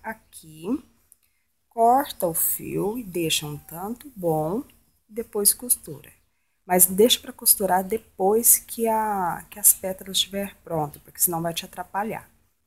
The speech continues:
Pronto, eu terminei, fiz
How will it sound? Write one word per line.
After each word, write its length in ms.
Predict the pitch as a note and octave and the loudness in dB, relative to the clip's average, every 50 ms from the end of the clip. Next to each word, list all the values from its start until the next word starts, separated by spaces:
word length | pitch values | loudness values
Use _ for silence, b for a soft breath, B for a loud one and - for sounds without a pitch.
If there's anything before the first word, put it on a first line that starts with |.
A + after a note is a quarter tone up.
| _ _ _ _ _ _ _ _ _ _ _ _ _ _ _ _ _ _ _ _ _ _ _ _ _ _ _ _ _ _ _ _ _ _ _ _ _ _ _ | _ _ _ _ _ _ _ _ _ _ _ _ _ _ _ _ _ _ _ _ _ _ _ _ _ _ _ _ _ _ _ _ _ _ _ _ _ _ _
Pronto, 360 | G3+ F#3 D#3+ C#3+ C#3+ - - D#3 | -14 -10 -8 -8 -8 -10 -8 -4
eu 160 | D#3+ E3 E3 E3 | -2 -2 -2 -4
terminei, 720 | - E3 D3 - F3 E3 D#3+ D3+ C#3+ C#3 C3+ C#3 C#3+ D3 | -6 -10 -8 -4 0 2 2 2 2 0 -2 -4 -6 -8
fiz 840 | - - - - - - - E3 D#3+ D3+ - - - - - | -8 -8 -10 -10 -10 -4 -2 -2 0 2 4 2 2 2 -2